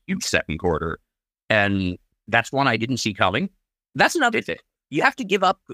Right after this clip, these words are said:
like, in these losses, you know, you give up a bunch of goals to somebody who shouldn't be getting them, whether that was, like, Jack Lukosius coming off the worst game of his life,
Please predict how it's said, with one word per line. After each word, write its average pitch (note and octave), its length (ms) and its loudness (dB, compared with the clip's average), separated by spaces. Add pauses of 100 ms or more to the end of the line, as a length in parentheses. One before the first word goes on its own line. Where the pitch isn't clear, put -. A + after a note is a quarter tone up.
(340)
like, B2+ 120 -8
in E3+ 100 -2
these E3+ 140 0
losses, C3+ 280 -2
you D#3+ 100 2
know, B2+ 40 -4
you B2 100 -4
give G3+ 160 0
up A3+ 120 2
a G#3 60 -2
bunch E3 240 -2
of D3+ 60 -4
goals C3 260 -2
to B2 80 -8
somebody A#2 420 -2
who A2 80 -14
shouldn't A2+ 600 -4 (420)
be G#2+ 100 -2
getting G#2 280 2
them, E2+ 120 -4
whether F#2+ 220 2
that F#2+ 220 2
was, F2+ 480 -2 (560)
like, F2 180 -2 (400)
Jack C3+ 260 2
Lukosius A#2+ 460 -2
coming B2 240 0
off A2+ 160 2
the A2 80 -6
worst G#2+ 260 -6
game G#2+ 200 -4
of G#2 40 -10
his G2+ 140 -6
life, G2 400 0